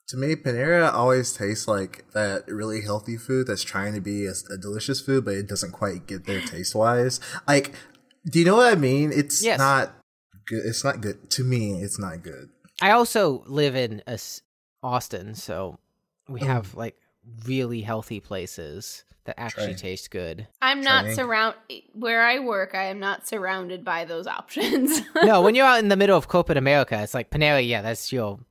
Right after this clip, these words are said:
Speaker 3: healthiest, like, chain
Speaker 2: Woo.
Speaker 3: restaurant.
Speaker 2: It's like that or Chipotle. Like,
Speaker 3: Nope.
Speaker 2: Chipotle bowl is the healthy option.
Speaker 1: Mm, I like Chipotle, though. It's just expensive. It's just expensive. I don't go there often.
Speaker 2: Panera is expensive, too. Lesson of the day. Buy your own apples, pack your own lunch.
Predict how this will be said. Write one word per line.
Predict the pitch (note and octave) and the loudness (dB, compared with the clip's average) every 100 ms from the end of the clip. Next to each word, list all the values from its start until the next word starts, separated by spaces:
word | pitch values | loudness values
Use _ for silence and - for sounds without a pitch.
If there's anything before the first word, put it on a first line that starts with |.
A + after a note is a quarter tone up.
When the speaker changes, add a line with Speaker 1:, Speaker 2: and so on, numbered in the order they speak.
| _ - | _ -4
Speaker 3:
healthiest, | B2 - A2+ G2+ - | -4 -2 -4 -6 -8
like, | G2+ - _ _ _ _ - | -10 -12 _ _ _ _ -6
chain | - A#4+ A#4 A4 | 0 2 4 2
Speaker 2:
Woo. | G4+ | 0
Speaker 3:
restaurant. | G4 F#4+ F4+ - G3+ - | -2 -2 -2 -4 -8 -10
Speaker 2:
It's | A#3 A3+ | -8 0
like | C4+ C4 | 0 4
that | A#3 B3+ | 4 4
or | C4+ | 2
Chipotle. | - A#3 - A3 G#3 E3 F#2+ - _ _ - | -2 -4 -2 -4 -4 -8 -10 -14 _ _ -6
Like, | A3+ - C3+ | -6 -6 0
Speaker 3:
Nope. | E3 G#3 - | 4 4 2
Speaker 2:
Chipotle | D4+ D4 E4 D4+ D#4 C#4 A3 | 4 6 4 4 4 4 0
bowl | A#3 A#3 G3+ F3 - | 0 0 0 -2 0
is | A3 G#3+ | -2 0
the | G#3+ | -2
healthy | G#3+ G#3 G#3+ G3+ | 0 -2 -2 -2
option. | F#3 F#3 - - - G#3 _ _ _ _ - G2 | 2 0 -2 -12 -12 -16 _ _ _ _ -16 -10
Speaker 1:
Mm, | G#2 G2 F#2+ G2+ | -8 -6 -8 -8
I | |
like | A2+ - | -8 -10
Chipotle, | - - - | -20 -20 -20
though. | - A2 - - _ - - | -20 -20 -20 -20 _ -8 -6
It's | - | -6
just | - F#4+ | -4 -4
expensive. | - F#3 - B2+ G#2 | -6 -12 -10 -10 -8
It's | A2+ | -2
just | - A#2+ | 0 0
expensive. | - G2+ G2+ | -2 -2 -2
I | |
don't | G2+ E2+ | -2 -4
go | G2 | -4
there | G#2 G2+ | -4 -6
often. | G2+ B2+ A#2 | -10 -10 -4
Speaker 2:
Panera | C#4+ G#4+ C#5 B4+ | 0 2 2 0
is | |
expensive, | A#4 - A#4 A#4 A4 | -2 -2 -2 0 -2
too. | A4+ G4+ D#3+ F#3+ _ _ _ _ | 0 0 0 -6 _ _ _ _
Lesson | A3 B3 B3+ | -8 -6 -6
of | B3 | -2
the | |
day. | A#3 F3+ D3+ | -2 -2 -4
Buy | G3 A3 | 0 2
your | A#3 A3+ | 4 2
own | A3 | 2
apples, | A3 A3 G#3+ | 2 0 0
pack | A#3 A3 | 0 0
your | G#3+ | -2
own | G3+ G3 | -4 -4
lunch. | F#3 - - - | -8 -10 -14 -14